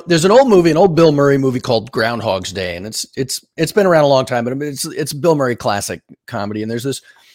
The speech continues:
there's this one scene where he's, he's talking to, uh, Andie MacDowell, the girl in the movie, and he, he's, and she's like, "So," he was like, "I know this, I know that," and he was just like, he knows everything. And, um, and, and she says, "So you're, are you saying you're like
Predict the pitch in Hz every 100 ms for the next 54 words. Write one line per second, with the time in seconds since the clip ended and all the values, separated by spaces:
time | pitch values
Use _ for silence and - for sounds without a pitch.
0 | _ _ - 165 156 - 175 185 175 -
1 | 156 143 120 117 113 120 107 - 117 123
2 | - 143 139 139 123 117 135 120 117 107
3 | 104 120 120 117 110 113 107 107 107 101
4 | 113 113 113 113 113 110 110 110 127 -
5 | 127 123 113 _ _ _ _ - 139 -
6 | 131 139 127 170 151 131 - 139 127 120
7 | 113 127 113 139 202 196 135 151 180 180
8 | 143 139 135 143 139 131 151 151 143 160
9 | 170 156 135 131 - 135 139 143 139 139
10 | 139 _ _ _ _ - 160 156 _ _
11 | _ - 151 - - 147 - 151 143 147
12 | 139 135 - 143 135 131 156 143 135 135
13 | 131 127 117